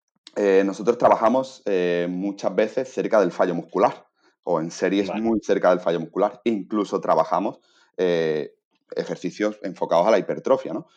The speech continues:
Speaker 1: Entonces, pues,
Speaker 2: Ujú.
Speaker 1: eh, depende de lo que entiendas por CrossFit. Si entiendes por CrossFit
Speaker 2: Claro,
Speaker 1: lo que
Speaker 2: claro.
Speaker 1: hace en un gimnasio, eh, que pone
Speaker 2: <laughs>
Speaker 1: funcional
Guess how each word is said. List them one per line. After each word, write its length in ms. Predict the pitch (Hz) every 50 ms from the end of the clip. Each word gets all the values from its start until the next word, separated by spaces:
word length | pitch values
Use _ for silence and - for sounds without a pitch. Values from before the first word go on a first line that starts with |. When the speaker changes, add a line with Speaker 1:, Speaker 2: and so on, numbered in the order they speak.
| _ _ _ _
Speaker 1:
Entonces, 260 | _ - 92 - 101 - -
pues, 340 | 98 85 80 - - - - -
Speaker 2:
Ujú. 100 | 120 -
Speaker 1:
eh, 320 | 85 80 82 85 82 - -
depende 260 | - 90 - 113 123 135
de 20 | 131
lo 60 | 127
que 60 | 117
entiendas 320 | 107 - 117 113 110 101 -
por 160 | - 87 85
CrossFit. 320 | - 117 123 123 - 73 - _ - _ _ _
Si 160 | - - 113
entiendes 340 | 104 90 104 120 135 135 127
por 180 | - 127 123
CrossFit 360 | - 135 131 110 - - 78 - _ _ _ _ -
Speaker 2:
Claro, 340 | - 113 104 92 87 90
Speaker 1:
lo 100 | 98 104 -
que 40 | 95 101
Speaker 2:
claro. 100 | 101 104 -
Speaker 1:
hace 540 | - - 123 120 120 120 120 120 117 117 - 113
en 80 | 113
un 100 | 117 117
gimnasio, 640 | 117 - 117 113 117 131 123 113 - - - - - _ _ - - _ - - - _ _ _
eh, 640 | - 92 90 90 90 90 90 90 90 85 64 - -
que 120 | - 98 92
pone 420 | 90 107 107 104 101 101 98 101 98
Speaker 2:
<laughs> 0 |
Speaker 1:
funcional 760 | 151 123 117 120 117 - 135 - - 151 143 123 107 101